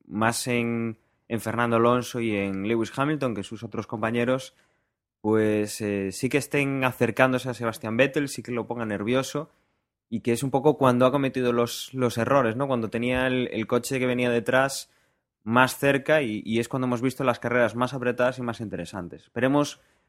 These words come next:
pues eso, que, que puedan igualar un poco los, a los Red Bull, ponerse detrás de, de Vettel y forzar y presionar un poco para que Vettel, pues, no solo se dé el paseíto por, por la pista, sino que además tenga,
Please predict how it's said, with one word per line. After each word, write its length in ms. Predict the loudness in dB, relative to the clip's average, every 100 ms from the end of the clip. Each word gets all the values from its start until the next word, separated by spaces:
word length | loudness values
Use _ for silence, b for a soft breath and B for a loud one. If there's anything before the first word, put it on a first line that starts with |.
| _
pues 160 | -4 -2
eso, 220 | -2 -2
que, 140 | -6 -4
que 120 | -6
puedan 640 | 2 4 4 0 0 0
igualar 360 | 2 4 6 6
un 140 | 2
poco 280 | 2 2 2
los, 760 | 4 4 4 2 -2 -12 -18 _
a 60 | 0
los 140 | 2
Red 200 | 4 4
Bull, 360 | 6 4 4 -2 _ _ _ _ _ _
ponerse 340 | 2 2 2
detrás 360 | 0 2 2 2
de, 280 | 2 2 2
de 160 | 2 4
Vettel 420 | 4 2 -2 0
y 520 | 0 -2 -2 -4 -8 -8
forzar 520 | -8 0 6 6 6
y 200 | 2 0
presionar 500 | -2 -4 -2 -2 0
un 80 | 0
poco 220 | 0 2
para 200 | 2 2
que 100 | 2
Vettel, 300 | 0 0 -4
pues, 320 | -6 -8 -14 _ _ _ _ 0
no 160 | 2
solo 280 | 4 6 4
se 180 | 4 2
dé 80 | 4
el 140 | 4
paseíto 580 | 2 2 0 0 -2 -2
por, 520 | 2 4 4 2 -6 -4
por 160 | 2
la 140 | 2 2
pista, 260 | -2 -4
sino 380 | -4 -2 -2 -2
que 100 | -2
además 480 | 0 0 0 -2 -6
tenga, 600 | -4 0 0 0 -4 -8